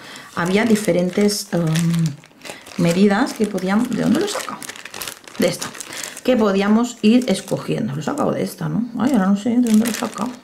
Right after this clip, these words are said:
No, de este. <laughs> Se me va. Este es el estileto medium. He dicho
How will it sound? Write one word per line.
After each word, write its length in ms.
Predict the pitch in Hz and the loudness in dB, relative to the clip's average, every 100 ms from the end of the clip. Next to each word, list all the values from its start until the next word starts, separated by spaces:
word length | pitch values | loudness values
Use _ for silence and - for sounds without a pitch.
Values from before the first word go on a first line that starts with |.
| - - - - - - - | -20 -20 -20 -18 -18 -16 2
No, 200 | 214 190 | 4 4
de 120 | 170 180 | 2 -2
este. 320 | 175 - 160 | -2 -2 -2
<laughs> 160 | - | -2
Se 720 | 185 - 165 - - - - - | -2 -2 -2 -4 -6 -8 -6 -4
me 120 | - | -4
va. 120 | - - - - - - - | -4 -8 -12 -12 -14 -6 2
Este 400 | 247 254 277 269 | 2 2 2 2
es 160 | 262 | 2
el 300 | 262 285 339 233 | 2 2 2 2
estileto 720 | 202 202 214 208 214 262 339 - - - - | 2 2 0 2 2 2 -2 -4 -16 -4 2
medium. 580 | 185 175 185 165 - - | 2 2 -2 -2 -2 -2
He 60 | 185 | 0
dicho 560 | 202 - 226 208 196 | 0 0 2 4 4